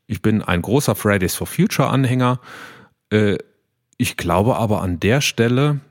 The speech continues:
sich da in den Wald zu setzen und Bäume zu blockieren, damit sie nicht gerodet werden können, Baumhäuser zu bauen,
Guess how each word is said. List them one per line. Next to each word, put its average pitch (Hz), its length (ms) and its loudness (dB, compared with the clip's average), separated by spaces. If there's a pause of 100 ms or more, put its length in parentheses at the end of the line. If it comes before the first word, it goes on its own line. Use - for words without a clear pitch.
(100)
sich - 200 -2
da 107 180 2
in 113 100 0
den 101 200 2
Wald - 440 -2 (280)
zu - 160 0
setzen 117 680 0
und 98 320 -2
Bäume 107 280 2
zu - 140 -8
blockieren, 107 540 0
damit 98 220 2
sie 95 100 -2
nicht 95 160 0
gerodet 110 480 0
werden 98 220 0
können, 92 440 0
Baumhäuser 98 560 2
zu - 140 -4
bauen, 92 400 0